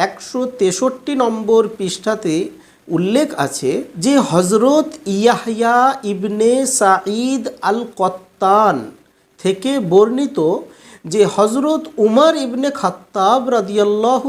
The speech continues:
তাআলা আনহু একটা সাহাবীকে আদেশ করেছিলেন কুড়ি রাকাত তারাবির নামাজ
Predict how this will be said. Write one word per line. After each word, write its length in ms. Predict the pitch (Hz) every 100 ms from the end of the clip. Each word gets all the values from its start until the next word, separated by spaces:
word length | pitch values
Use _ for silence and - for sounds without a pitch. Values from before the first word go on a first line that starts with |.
| 247
তাআলা 540 | 214 196 190 196 208 247 240 - 214
আনহু 400 | 277 285 220 220 247 311 - - _ _ 170 214
একটা 640 | - - _ _ 240 247 277 294 - - -
সাহাবীকে 840 | - 180 175 311 320 226 - 131 98 - - 143
আদেশ 360 | 147 202 302 311 - -
করেছিলেন 800 | 254 262 254 - 220 202 190 214 247 -
কুড়ি 340 | 208 214 240 285
রাকাত 440 | 226 165 - 165 175 -
তারাবির 520 | 143 139 127 143 202 208
নামাজ 380 | 131 117 120